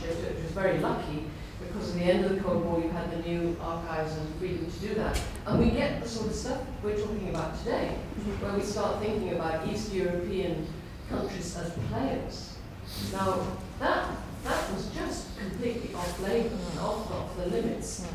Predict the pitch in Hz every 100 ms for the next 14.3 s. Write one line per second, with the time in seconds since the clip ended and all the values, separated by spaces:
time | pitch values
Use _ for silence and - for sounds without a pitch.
0 | - 180 175 175 180 170 - - - -
1 | - 185 220 294 320 - - - - 165
2 | 165 - 156 - 160 113 - - - -
3 | - 208 190 180 - - 294 294 - 151
4 | 151 156 156 185 180 170 175 202 214 -
5 | 226 226 226 226 226 - 190 190 180 240
6 | 277 - 202 190 - - 233 - - -
7 | - - - - - - - - - -
8 | - - - - - 190 208 220 220 220
9 | 262 254 233 226 - 175 165 - 185 185
10 | 185 185 185 190 - 185 180 175 170 -
11 | - - 156 151 170 170 180 - 170 165
12 | 170 170 170 170 185 180 170 139 139 143
13 | 139 143 143 - - - - - 160 160
14 | 160 160 151